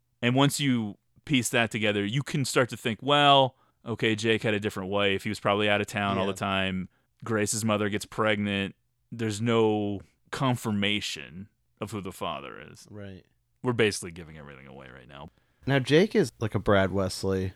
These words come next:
Speaker 2: type, it kinda seems.
Speaker 1: Mm,
Speaker 2: I don't know.
Speaker 1: yes and no.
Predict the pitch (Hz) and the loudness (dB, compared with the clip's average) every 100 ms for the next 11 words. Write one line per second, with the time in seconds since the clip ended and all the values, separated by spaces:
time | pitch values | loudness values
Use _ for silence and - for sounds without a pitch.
0 | _ _ _ - - 95 90 95 - 92 | _ _ _ -10 -2 0 0 -4 -2 -2
1 | 90 - 95 92 98 - _ _ _ - | -2 -4 -2 -2 -4 -8 _ _ _ -14
2 | 453 453 466 440 427 - _ _ _ - | -10 -8 -8 -8 -10 -16 _ _ _ -18
3 | - 170 190 220 240 233 - - 160 160 | -10 -4 0 6 10 10 8 2 2 4
4 | 135 117 107 82 80 | 4 4 4 0 -4